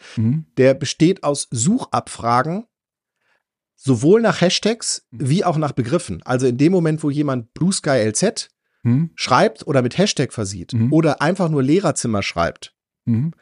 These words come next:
Speaker 2: kommt er da rein.
Speaker 1: Ah ja.
Speaker 2: Das heißt also, wir sind da deutlich flexibler, auch was solche inhaltlichen Zusammenstellungen angeht, weil man wirklich halt eine zentrale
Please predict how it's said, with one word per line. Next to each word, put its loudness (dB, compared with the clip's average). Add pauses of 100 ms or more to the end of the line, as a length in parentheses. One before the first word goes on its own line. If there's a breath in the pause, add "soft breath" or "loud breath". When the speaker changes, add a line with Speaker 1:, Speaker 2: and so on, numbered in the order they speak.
(320)
Speaker 2:
kommt 0
er 2
da 0
rein. 0 (600)
Speaker 1:
Ah 0
ja. -2 (680 loud breath)
Speaker 2:
Das 0
heißt 2
also, 0
wir -2
sind -2
da 4
deutlich 0
flexibler, 0
auch -2
was -2
solche -2
inhaltlichen -2
Zusammenstellungen -4
angeht, -2
weil 0
man 0
wirklich 0
halt 2
eine -2
zentrale -2